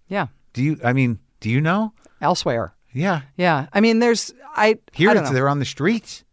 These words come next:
Speaker 1: Yeah.
Speaker 2: It's terrible.
Speaker 1: Well, this, so I don't know. I always thought that I'd be a Californian.
Speaker 2: Yeah.
Speaker 1: I always thought that I'd live long-term in California, and now I can't imagine.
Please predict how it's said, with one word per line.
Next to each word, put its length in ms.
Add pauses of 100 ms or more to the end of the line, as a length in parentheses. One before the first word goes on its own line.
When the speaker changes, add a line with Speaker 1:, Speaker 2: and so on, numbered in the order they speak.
Speaker 1:
Yeah. 220 (180)
Speaker 2:
It's 180
terrible. 480 (600)
Speaker 1:
Well, 100
this, 280
so 160
I 160
don't 120
know. 80
I 180
always 220
thought 200
that 80
I'd 120
be 100
a 40
Californian. 640 (160)
Speaker 2:
Yeah. 180
Speaker 1:
I 100
always 140
thought 160
that 80
I'd 100
live 400 (100)
long-term 540
in 120
California, 420
and 120
now 120
I 60
can't 220
imagine. 440